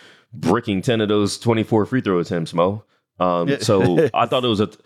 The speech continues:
Speaker 1: I thought it was a really tough win from a Bucks team that, you know, they, they, uh, obviously got on a little skid,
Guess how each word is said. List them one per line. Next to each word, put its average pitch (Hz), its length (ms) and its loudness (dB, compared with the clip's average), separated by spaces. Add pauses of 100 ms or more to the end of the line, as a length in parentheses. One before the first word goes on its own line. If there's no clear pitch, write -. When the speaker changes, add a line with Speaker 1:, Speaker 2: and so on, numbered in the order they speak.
(140)
Speaker 1:
I 117 80 0
thought 139 160 2
it 135 40 2
was 113 120 0
a 110 60 2
really 113 300 2
tough 123 280 0
win 117 260 -2
from 107 240 -2
a 92 140 0
Bucks 104 320 -2
team 104 320 0
that, 90 320 2 (360)
you 101 140 4
know, 90 380 0
they, 92 380 -2 (120)
they, 95 240 2
uh, 90 340 4 (260)
obviously 92 720 0
got 92 280 2
on 90 140 -4
a 90 40 -6
little 95 260 2
skid, 98 580 0